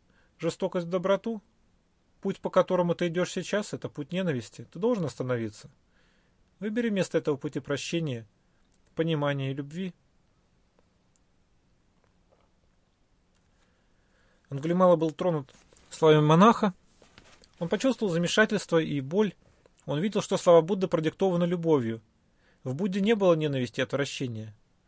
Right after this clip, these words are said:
Монах смотрел на Ангулималу как на человека, достойного уважения. Может быть, этот монах был тем самым Гаутамой, которого так хвалили люди перед тем, как они... э,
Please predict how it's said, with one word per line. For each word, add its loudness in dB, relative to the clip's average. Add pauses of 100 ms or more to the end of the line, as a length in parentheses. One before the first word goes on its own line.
(340)
Монах -2
смотрел -4
на 0
Ангулималу 0
как -20
на -6
человека, 0
достойного -2
уважения. -2 (1700)
Может -12
быть, -12
этот -16
монах -6 (100)
был -4
тем -4
самым -2
Гаутамой, -4
которого -6
так -10
хвалили -6
люди -10
перед -12
тем, -8
как -8
они... -8 (2250)
э, -10